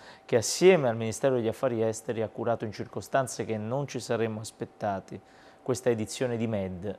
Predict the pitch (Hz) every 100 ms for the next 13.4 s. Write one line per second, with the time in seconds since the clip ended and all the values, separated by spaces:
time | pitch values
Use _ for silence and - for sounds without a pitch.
0 | - 123 113 110 120 110 117 113 - 107
1 | - - - - 123 131 107 98 - -
2 | - - - - - - - - - 139
3 | 131 - 214 190 - 165 151 135 131 139
4 | 143 - - 120 147 165 - - 139 139
5 | 135 147 110 107 - 175 160 147 127 120
6 | 117 123 120 - 147 131 120 110 127 131
7 | 117 107 110 104 - 98 98 90 95 101
8 | 107 123 110 120 107 107 107 101 - -
9 | - - - - 143 135 131 135 127 113
10 | 104 - 151 143 - 135 165 156 - 151
11 | 147 123 120 120 131 131 120 113 107 113
12 | 117 - 120 107 107 120 113 110 104 101
13 | 85 - -